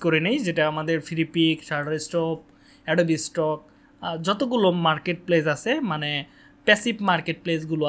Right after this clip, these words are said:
আছে, ওই মার্কেট প্লেসগুলোতে আমরা কি ছবিগুলো আপলোড যেন করতে পারি। তো আমাদের এখানে এখন বর্তমানে যে প্রবলেমটা হচ্ছে সেটা হচ্ছে আমরা অনেকেই এই সফটওয়্যারটা ভালোভাবে সেট আপই করতে পারতাছি না। সেট আপ করতে,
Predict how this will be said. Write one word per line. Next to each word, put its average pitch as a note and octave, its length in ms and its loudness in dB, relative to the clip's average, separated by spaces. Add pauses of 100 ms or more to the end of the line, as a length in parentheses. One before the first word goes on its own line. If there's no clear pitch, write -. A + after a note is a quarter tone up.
আছে, C#3+ 140 -4 (100)
ওই F3 160 4
মার্কেট E3 320 -2
প্লেসগুলোতে F3 540 -2
আমরা G3 180 -2
কি G3 80 -6 (100)
ছবিগুলো E3+ 340 2 (600)
আপলোড F#3 300 0
যেন D#3+ 100 4 (120)
করতে C3 260 -8
পারি। A#2+ 140 -12 (400)
তো - 40 4 (100)
আমাদের B3+ 300 6
এখানে C4 220 4 (400)
এখন A3 140 4 (140)
বর্তমানে A#3+ 440 8
যে A#3+ 40 12 (100)
প্রবলেমটা G#3 440 8
হচ্ছে F#3 220 2 (120)
সেটা F3+ 240 2
হচ্ছে F3 240 4 (580)
আমরা F#3 280 6
অনেকেই A3 320 4 (200)
এই E3+ 140 2
সফটওয়্যারটা F#3 440 0
ভালোভাবে E3+ 360 2 (180)
সেট E3+ 240 -2
আপই A3 160 0 (100)
করতে F#3 300 -4
পারতাছি D3+ 420 -6
না। C3+ 60 -14 (560)
সেট G3+ 180 0
আপ A3 120 -2
করতে, A#3 200 0